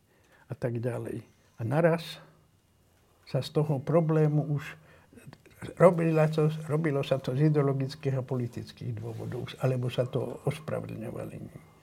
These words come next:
Ale naraz sa tu vytvorila veľká masa ľudí,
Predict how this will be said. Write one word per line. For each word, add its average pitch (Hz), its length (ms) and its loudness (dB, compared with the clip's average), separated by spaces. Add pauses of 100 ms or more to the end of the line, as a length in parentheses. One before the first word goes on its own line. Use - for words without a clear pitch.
(600)
Ale 131 240 0
naraz 165 400 4
sa 156 80 0
tu 143 160 -2
vytvorila 147 720 2 (640)
veľká 170 400 4
masa 147 480 2 (880)
ľudí, 151 400 6